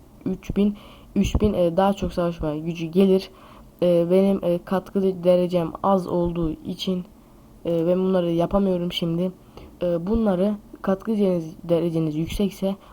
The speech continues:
bunları kolay bir şekilde arttırıp savaş gücü, e, alabilirsiniz arkadaşlar. E,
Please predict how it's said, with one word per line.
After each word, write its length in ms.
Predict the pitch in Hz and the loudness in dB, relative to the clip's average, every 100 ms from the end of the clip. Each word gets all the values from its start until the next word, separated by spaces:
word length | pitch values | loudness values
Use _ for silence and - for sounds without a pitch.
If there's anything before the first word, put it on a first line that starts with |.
| - | -4
bunları 340 | 196 185 170 180 | -2 0 0 0
kolay 280 | 190 180 | 0 2
bir 40 | 170 | 0
şekilde 340 | 170 160 156 | -4 -4 -4
arttırıp 480 | - 170 156 170 180 - - | -2 -4 -4 -6 -8 -10 -20
savaş 480 | - - 180 175 - | -10 -2 0 -2 -4
gücü, 360 | - 165 180 196 - - - | -6 -2 -2 -2 -6 -20 -6
e, 280 | 165 151 151 | -2 -2 -2
alabilirsiniz 800 | - 180 180 190 175 165 - 156 | 0 2 2 0 0 -2 -4 -2
arkadaşlar. 600 | 151 151 151 151 - 208 - - - | -2 -2 -2 -4 -4 -6 -8 -20 -10
E, 60 | - | -4